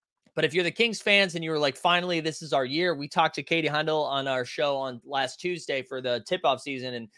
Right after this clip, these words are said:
she was even saying, 'cause she did that report for, uh, Dime, uh, with Kevin Herter and the Kangs, and, uh, she was like, "Vibes are good.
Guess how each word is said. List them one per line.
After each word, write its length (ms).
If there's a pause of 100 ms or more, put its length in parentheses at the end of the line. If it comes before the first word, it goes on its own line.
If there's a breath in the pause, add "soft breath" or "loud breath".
(160 soft breath)
she 180
was 140
even 160
saying, 360
'cause 120
she 140
did 140
that 260
report 480
for, 160
uh, 100
Dime, 420 (640)
uh, 260
with 180
Kevin 200
Herter 360
and 120
the 60
Kangs, 500 (320 loud breath)
and, 320
uh, 280
she 120
was 80
like, 140
"Vibes 340
are 60
good. 400